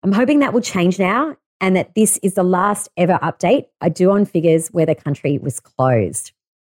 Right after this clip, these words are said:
Now, don't forget, you can find today's show notes at digital nomad wannabe dot com slash episode thirty-four. And if you enjoy today's show, then make sure you subscribe to the Make Money Blogging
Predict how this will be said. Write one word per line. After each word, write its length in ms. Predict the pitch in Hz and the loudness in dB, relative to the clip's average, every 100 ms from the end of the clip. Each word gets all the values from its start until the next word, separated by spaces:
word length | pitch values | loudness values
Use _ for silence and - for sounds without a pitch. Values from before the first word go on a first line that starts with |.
| _ _ - | _ _ -4
Now, 80 | |
don't 300 | 190 240 254 | 2 2 2
forget, 320 | 247 247 208 180 | 0 2 2 0
you 80 | |
can 160 | 175 185 | 2 0
find 320 | - 175 190 | 2 0 0
today's 280 | 196 190 190 | 0 2 0
show 220 | - 160 | 0 0
notes 260 | 160 165 - | 0 0 -4
at 60 | |
digital 320 | 147 156 175 180 | -4 -2 2 2
nomad 320 | 160 165 160 | 2 2 2
wannabe 340 | 151 156 156 | 0 2 0
dot 200 | - - | 0 -4
com 340 | - 147 139 139 | -2 0 0 0
slash 320 | - - 139 - | -4 -2 -4 -4
episode 420 | 135 131 143 135 | -4 -2 -2 -2
thirty-four. 600 | - 123 147 - 127 127 - | 0 0 0 2 2 2 0
And 100 | 143 | -2
if 140 | 139 | 2
you 80 | 170 | 2
enjoy 400 | 170 156 160 180 | 2 2 0 0
today's 340 | 247 247 247 | 2 2 0
show, 300 | - 202 240 | 0 0 0
then 180 | 285 180 | 0 -2
make 220 | 165 175 | -2 -2
sure 80 | - | 2
you 80 | 247 | 2
subscribe 480 | - 262 - 175 170 | 2 -4 -2 0 -2
to 40 | - | -2
the 80 | |
Make 220 | 151 147 170 | -2 0 -2
Money 200 | 170 196 | 0 0
Blogging 460 | 170 165 185 180 | 0 -2 -4 -8